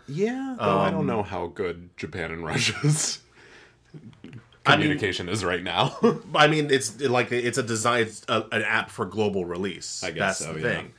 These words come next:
Speaker 2: Um, that's what they're, well, at least that's what they say. I mean, but the, the issue is that <laughs> it, it,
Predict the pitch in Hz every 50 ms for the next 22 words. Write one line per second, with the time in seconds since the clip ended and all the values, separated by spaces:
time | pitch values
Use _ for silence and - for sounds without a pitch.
0 | - - - - - _ _ - 110 104 101 101 104 110 113 113 - 113 - -
1 | 98 101 - 107 107 113 117 110 110 117 113 107 - 110 104 - 107 - - 90
2 | 87 - - - 139 147 123 101 87 82 95 101 104 104 104 101 98 98 92 -
3 | 113 107 98 95 110 110 110 107 113 117 120 127 143 143 143 - 147 131 127 123
4 | 113 113 110 104 95 - - 110 104 101 101 101 - - 110 92 92 - - -
5 | - - - - - - - _ 139 151 - - - 143 143 139 - -